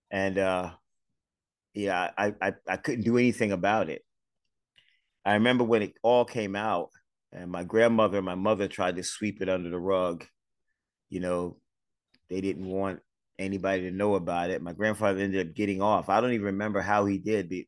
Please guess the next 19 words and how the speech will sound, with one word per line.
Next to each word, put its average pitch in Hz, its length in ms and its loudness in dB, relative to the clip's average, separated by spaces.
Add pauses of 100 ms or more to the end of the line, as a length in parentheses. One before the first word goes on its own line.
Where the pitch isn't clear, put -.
(160)
somehow 104 480 2
he 101 160 2
never 98 300 0 (300)
went 101 200 -4
to 92 60 -8
jail 101 340 4
and 90 80 -2
never 95 160 2
did 95 180 -2
any 95 160 -4
time 101 360 0
for 85 220 -6
it, - 120 -6
but 82 220 -4 (2000)
he 123 140 2
got 107 180 6
off 98 240 4
on 85 100 -6
that. 78 240 -6